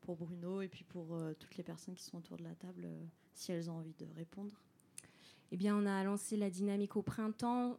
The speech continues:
Speaker 2: je, il me semble, où on s'est retrouvé un petit groupe de bénévoles de l'année dernière qui a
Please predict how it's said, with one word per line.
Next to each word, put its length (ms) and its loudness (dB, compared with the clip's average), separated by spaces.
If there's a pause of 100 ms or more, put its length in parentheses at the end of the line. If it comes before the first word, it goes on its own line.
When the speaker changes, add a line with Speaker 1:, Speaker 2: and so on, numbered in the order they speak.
(100)
Speaker 2:
je, 120 -8
il 160 0
me 160 0
semble, 360 -6 (220)
où 80 -2
on 80 0
s'est 160 -2
retrouvé 500 2
un 80 0
petit 240 -6
groupe 300 -2
de 180 0
bénévoles 640 2
de 100 6
l'année 220 4
dernière 480 0 (140)
qui 240 -6
a 340 -2